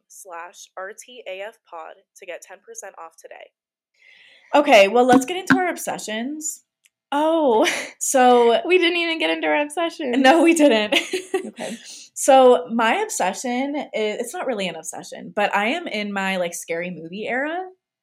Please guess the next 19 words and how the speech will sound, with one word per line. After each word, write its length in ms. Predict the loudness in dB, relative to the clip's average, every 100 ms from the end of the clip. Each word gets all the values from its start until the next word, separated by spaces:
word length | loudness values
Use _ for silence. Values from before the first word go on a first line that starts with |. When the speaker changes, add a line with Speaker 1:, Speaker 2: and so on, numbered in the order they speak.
| _
Speaker 2:
Yes, 280 | -12 -10 -10
you 120 | -8
are. 140 | -6 -4
Speaker 1:
Because, 800 | -4 0 2 2 0 -4 -4 -6
um, 560 | -4 -4 -4 -6 -12 -16 -4
honestly, 380 | -4 -2 2 2
like, 160 | 4 2 2
I 100 | 2
really 300 | 0 -2 -4
enjoy 320 | -6 -2 -2
watching 440 | -2 -6 -8 -8 -4
them, 280 | -2 -4 -2
but 120 | -2
I 80 | -2
don't 200 | -4 -6
like 160 | -6
watching 300 | -4 -6 -6
them 120 | -10 -10
alone. 600 | -10 -12 -12 -10 -10